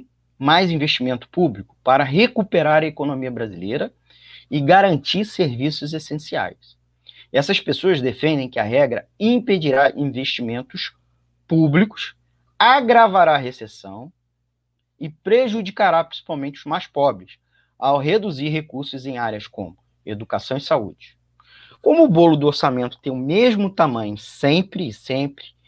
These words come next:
e algumas fatias necessariamente crescem todo ano, sobretudo os gastos com a Previdência,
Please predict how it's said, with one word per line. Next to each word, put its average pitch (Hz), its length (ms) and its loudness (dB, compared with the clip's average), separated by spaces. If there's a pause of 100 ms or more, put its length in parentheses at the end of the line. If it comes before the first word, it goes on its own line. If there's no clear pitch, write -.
(240)
e 139 120 2
algumas 175 560 4
fatias 143 600 -2
necessariamente 165 840 -4
crescem 120 380 -4
todo 139 360 -4
ano, 147 300 -2 (160)
sobretudo 208 500 -2
os 147 160 -2
gastos 139 340 0
com 110 320 -10 (200)
a - 100 -6
Previdência, 107 680 -4